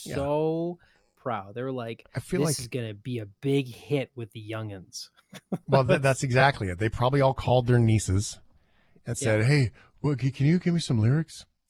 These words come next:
Speaker 1: And, um, and did it that way. The point, though, I still stand by is the fact that they talk about capitalism and competition and, and getting fair prices, but there's no access to fair prices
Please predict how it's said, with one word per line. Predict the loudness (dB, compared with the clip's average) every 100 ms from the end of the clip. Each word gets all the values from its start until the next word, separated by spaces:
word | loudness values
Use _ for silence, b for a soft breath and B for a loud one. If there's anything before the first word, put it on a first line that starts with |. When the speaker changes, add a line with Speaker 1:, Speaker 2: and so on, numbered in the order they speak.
| _ -6
Speaker 1:
And, | -2 0 2
um, | 2 2 0 -2 -2
and | 0
did | 0 0
it | 0
that | -2 -2
way. | -2 -2 -6 b b b b
The | -2
point, | 2 4 2 4
though, | 4 4
I | 4
still | 2 -2
stand | -2 -2 0
by | 2 0
is | 0 -2
the | 0
fact | 2 2
that | 0 0
they | 2
talk | 2 2
about | 4 0
capitalism | 2 0 0 -2 -2 -2
and | 0
competition | 0 0 0 -2 0 2
and, | 0 0
and | -2 -4 -2
getting | -2 0 0
fair | 0 -2
prices, | 0 -2 -2 -4
but | -4 -4
there's | -4 -2
no | 0 0
access | -2 -4 -8
to | -6
fair | -4 -2
prices | 0 0 0 -4